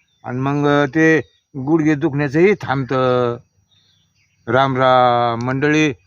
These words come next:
आमच्यापर्यंत जे काय समजा मा-, ज्ञान पोहोचलं ते आम्ही त्याचं चांगल्या रीतीने प्रसारण करतो. तर आम्ही दुसऱ्या वेळेस दुसऱ्या अनुभवसिद्ध वनस्पती आपल्याला दाखवणार आहे. अं, मग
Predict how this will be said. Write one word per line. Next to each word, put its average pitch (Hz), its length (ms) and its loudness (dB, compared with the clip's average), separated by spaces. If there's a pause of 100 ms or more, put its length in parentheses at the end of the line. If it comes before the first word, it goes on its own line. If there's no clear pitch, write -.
(220)
आमच्यापर्यंत 135 680 -4
जे 135 140 -2
काय 160 200 2
समजा 143 560 2 (520)
मा-, 120 640 -2
ज्ञान 160 520 0
पोहोचलं 165 680 2 (420)
ते 139 60 -4
आम्ही 139 280 0
त्याचं 127 220 -6
चांगल्या 139 460 -2
रीतीने 143 340 -4
प्रसारण 135 520 -4
करतो. 127 360 -4 (720)
तर 139 460 2 (360)
आम्ही 131 260 -2
दुसऱ्या 131 360 -4
वेळेस 143 400 0 (260)
दुसऱ्या 156 360 0
अनुभवसिद्ध 165 640 0
वनस्पती 165 640 -2
आपल्याला 156 540 0 (380)
दाखवणार 147 540 0
आहे. 127 340 0 (640)
अं, 131 460 0
मग 131 360 -2